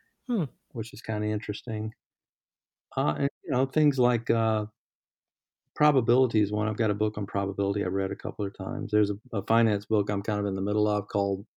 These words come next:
Speaker 2: I think it's called Other People's Money. I'm about halfway through a book on blockchain. I forget what that one's called, but, you know, trying to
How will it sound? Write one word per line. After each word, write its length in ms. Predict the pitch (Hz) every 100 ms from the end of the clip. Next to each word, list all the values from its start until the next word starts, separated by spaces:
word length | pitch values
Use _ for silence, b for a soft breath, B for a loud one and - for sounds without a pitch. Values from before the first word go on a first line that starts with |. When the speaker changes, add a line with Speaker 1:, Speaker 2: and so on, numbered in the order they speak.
| -
Speaker 2:
I 40 |
think 100 | 123
it's 80 | 120
called 240 | - 90 98
Other 220 | 110 104
People's 420 | 98 107 104 98 -
Money. 460 | 98 101 104 110 117 _ _ _ _ _ _ _ _ _ _ _ _ _ _ -
I'm 80 | 110
about 200 | 117 113
halfway 400 | 110 110 117 107
through 200 | - 120
a 40 |
book 240 | 101 110 110
on 160 | 101
blockchain. 880 | 95 107 107 - - 107 107 104 101 90 117
I 40 |
forget 200 | - 104
what 120 | 95
that 100 | 98
one's 160 | 101 95
called, 480 | - 90 95 95 92
but, 180 | 95 98
you 80 | 120
know, 100 | 104 107
trying 260 | 120 113
to 180 | 104 104